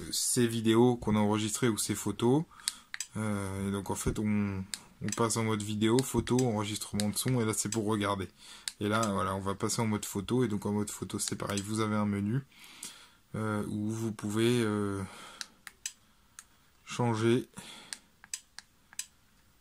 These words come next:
euh, la... Vous voyez, c'est trois millions, c'est pas douze comme sur la boîte.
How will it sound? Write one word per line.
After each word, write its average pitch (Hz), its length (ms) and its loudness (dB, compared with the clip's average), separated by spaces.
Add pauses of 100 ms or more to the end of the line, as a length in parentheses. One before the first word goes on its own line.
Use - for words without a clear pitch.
(380)
euh, 107 400 -6 (400)
la... 104 440 -2
Vous - 1400 -10
voyez, 107 220 4
c'est 117 160 0
trois 113 240 0
millions, 110 360 0
c'est - 120 -12
pas 107 80 0
douze 117 340 0
comme 107 220 2
sur 107 160 0
la 104 100 2
boîte. 104 340 0